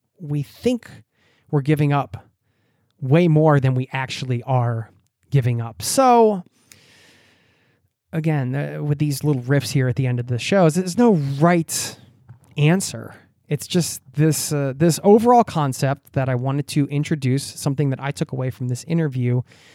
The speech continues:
and something that I'm thinking about in my own life when I'm making decisions. W-, what am I, what do I think I'm giving up? Is, is it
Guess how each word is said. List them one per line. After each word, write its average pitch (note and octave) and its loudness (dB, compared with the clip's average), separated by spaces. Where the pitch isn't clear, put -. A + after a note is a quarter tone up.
and F3+ -4
something C4+ -2
that B3 0
I'm A3+ -2
thinking F#3 0
about D3+ 0
in C#3+ -2
my B2+ -2
own C#3+ 2
life A#2+ -8
when B2+ -2
I'm A#2+ -2
making A#2 -4
decisions. A#2 -6
W-, D#3 -12
what F3+ -4
am B3+ 0
I, A3 0
what E3+ 2
do C4 6
I G#3+ 6
think D4+ 2
I'm E4 6
giving D#4+ 4
up? E4 -2
Is, F3 6
is E3+ 0
it F#3+ 4